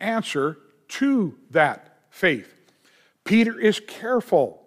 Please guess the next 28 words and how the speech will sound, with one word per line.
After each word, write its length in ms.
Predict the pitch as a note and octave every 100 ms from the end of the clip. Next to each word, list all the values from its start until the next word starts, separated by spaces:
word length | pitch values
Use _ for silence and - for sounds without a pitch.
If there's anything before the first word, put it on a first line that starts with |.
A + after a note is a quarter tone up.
| _ _ _ _
to 200 | - E3
inform 600 | D3+ - - F#3+ A3 A3+
his 440 | F3 G3+ G#3 G3+ - _
readers 680 | E3 G3 G3+ D#3 A#2 F#2 - _ _ _ _ _
that 120 | E3+
he 160 | F#3+ F3+
is 180 | C#3 B2+
not 420 | D#3 A3 B3+ -
teaching 440 | B3+ A#3 F#3+ E3
baptismal 680 | C3+ D#3 - D#3+ B2+ C#3+ C3+
regeneration, 880 | C#3 C3 D3 C3+ C3+ C3 B2+ G#2 F2+ -
namely, 560 | F3 A#3+ E3+ D3+ E3+ - _ _ _ -
that 140 | F3
a 80 | D#3
person 480 | - A3+ A#3 G3 D#3+
who 140 | E3+
submits 480 | - E3 D3+ F#3 -
to 100 | D3
baptism 720 | B2+ F3+ F#3 - C#3+ D#3 D3+ - - -
is 200 | D#3+ A#2
thereby 340 | F3+ D#3+ D#3
regenerated, 1000 | C#3+ D3+ D3 D3+ G#3 D#3 C3+ A#2+ C3+ D#3+ _ _ _
for 260 | - F#3 F3
he 140 | F3+
says 720 | - A#3 A#3+ E3 C#3+ F#3+ - _ _ _ _
from 400 | - D3 E3+ F#3+
the 100 | G#3
scripture, 580 | - A3+ - C#3+ C3+